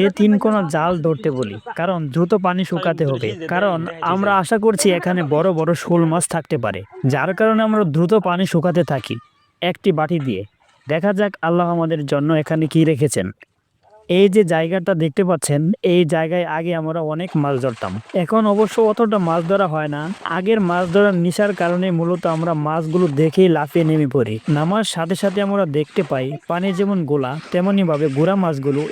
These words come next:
এমন ভাবে লাফালাফি করতেছে, আপনাদেরকে বলে বোঝাতে পারবো না। আমরা এক সাইড দিয়ে পানি শুকাতে থাকলেও অন্য সাইড দিয়ে মাছগুলো লাফিয়ে চলে যাচ্ছিল, তার জন্য আমরা মাছগুলোর দিক দিয়ে পানি শুকানোর জন্য দ্রুত চলে যাই। এত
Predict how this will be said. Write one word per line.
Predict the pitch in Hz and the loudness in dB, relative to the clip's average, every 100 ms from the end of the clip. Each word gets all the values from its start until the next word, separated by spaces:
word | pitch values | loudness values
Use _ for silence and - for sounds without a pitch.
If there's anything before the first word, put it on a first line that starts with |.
| 175 | 0
এমন | 180 226 214 | 2 2 2
ভাবে | 190 180 | 2 0
লাফালাফি | 156 160 185 190 190 | -2 -2 -2 0 0
করতেছে, | 170 160 - 156 143 151 - | -2 -2 -2 0 0 0 -4
আপনাদেরকে | 156 190 185 180 175 156 143 | -2 -2 0 0 0 0 2
বলে | 170 185 | 2 2
বোঝাতে | 160 156 147 | 2 0 -2
পারবো | 139 127 113 | -2 -2 -2
না। | 95 107 - - | -4 -8 -14 -10
আমরা | 175 185 220 226 | -4 -2 0 0
এক | 233 | -2
সাইড | - 240 240 208 | -2 -2 -2 0
দিয়ে | 247 208 | -2 0
পানি | 196 208 | -2 0
শুকাতে | - 196 202 202 160 | 0 2 2 2 -2
থাকলেও | 175 190 160 156 - | 0 2 2 0 -2
অন্য | 185 214 233 | 0 0 0
সাইড | - 180 175 165 | 0 -2 -2 2
দিয়ে | 208 | 2
মাছগুলো | 175 156 165 156 190 185 | 2 -2 -4 0 2 4
লাফিয়ে | 156 156 - 196 - | 2 0 2 2 4
চলে | 202 185 | 2 4
যাচ্ছিল, | 165 - 135 113 165 - _ | 2 -2 -4 -4 -6 -10 _
তার | 170 180 180 | 0 0 2
জন্য | 220 226 226 | 2 4 2
আমরা | 214 226 190 156 | 0 0 -2 0
মাছগুলোর | 160 165 165 196 170 131 | -2 0 0 2 0 0
দিক | 170 147 | -2 -2
দিয়ে | 160 165 | 0 0
পানি | 160 165 170 | 0 -4 -4
শুকানোর | 170 156 160 165 143 | -4 -4 -2 -2 -2
জন্য | 156 165 196 160 | -2 0 -2 0
দ্রুত | 156 175 180 170 | 0 0 0 0
চলে | 143 117 | 0 -2
যাই। | 90 98 _ - _ _ _ _ _ | -6 -10 _ -20 _ _ _ _ _
এত | 180 | -8